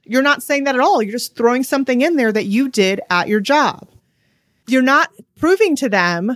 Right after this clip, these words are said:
that your skills do actually transfer into what they need. It's like saying to the employer, "You figure out how my skills transfer. I'm gonna put things that I've done in my past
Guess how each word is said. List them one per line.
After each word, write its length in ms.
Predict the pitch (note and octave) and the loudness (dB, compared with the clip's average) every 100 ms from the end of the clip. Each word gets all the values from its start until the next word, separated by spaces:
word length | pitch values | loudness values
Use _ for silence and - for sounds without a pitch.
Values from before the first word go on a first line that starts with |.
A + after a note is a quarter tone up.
| - _ _ | -8 _ _
that 460 | A3+ G#3+ G#3+ G#3 - - | 2 4 2 0 -8 -10
your 240 | A3+ A#3 | -4 -2
skills 560 | - - B3+ B3+ A3 F#3 | -4 0 2 2 0 -4
do 320 | A#3 C#4+ D#4+ | 0 0 0
actually 440 | G#3 B3 - E4 C4 | -2 -2 -2 -2 -2
transfer 580 | - C4 B3+ B3 A3+ | -2 0 0 0 -2
into 400 | G#3+ A3 G#3+ B3 | 0 0 0 -2
what 300 | G#3 F#3 A3+ G3 | -2 0 0 0
they 300 | F#3 G#3 G#3 | -2 0 2
need. 440 | G3 D#3+ - - _ _ _ _ _ _ C#4 | 0 -4 -12 -18 _ _ _ _ _ _ -6
It's 140 | C#4+ | 2
like 140 | F4+ G4+ | 2 2
saying 280 | F#4 E4 | -4 -6
to 80 | E4 | -6
the 100 | E4+ | -4
employer, 460 | C#4 - C4+ C4+ G#3+ | -4 0 0 2 0
"You 340 | F#3+ A3+ A4+ - | -2 0 0 2
figure 260 | A3+ G3+ G3+ | -2 0 0
out 180 | G3 | 0
how 100 | G3+ | -2
my 120 | G3 F#3 | -2 -4
skills 360 | - F#3 F3 | -6 -6 -4
transfer. 440 | - E3 D#3+ E3 - | -6 -6 -8 -12 -2
I'm 140 | A3 F#4 | 0 2
gonna 180 | G#4+ | -2
put 340 | - D4 B3 - | 0 0 0 0
things 260 | A#3+ B3 B3 | 0 0 -2
that 120 | G3 | -2
I've 220 | G3+ C4+ | -2 0
done 200 | A#3 G#3 | 0 0
in 60 | F#3+ | 0
my 220 | A3+ F#4 | 0 -2
past 560 | F#3+ E3+ E3 A#3 - | -2 -2 -2 -6 -10